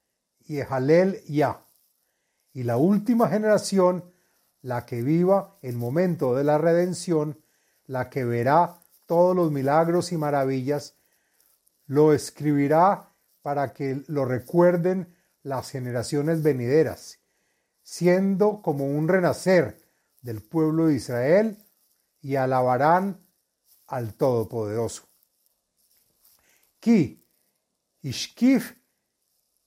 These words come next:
mimerom kocho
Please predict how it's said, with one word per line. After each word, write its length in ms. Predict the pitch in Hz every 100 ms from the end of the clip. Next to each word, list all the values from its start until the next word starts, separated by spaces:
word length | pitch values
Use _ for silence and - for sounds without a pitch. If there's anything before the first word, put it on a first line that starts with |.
| _
mimerom 840 | 151 156 151 143 165 202 226 202 - _ _ _ _
kocho 720 | - 175 - - 208 160 -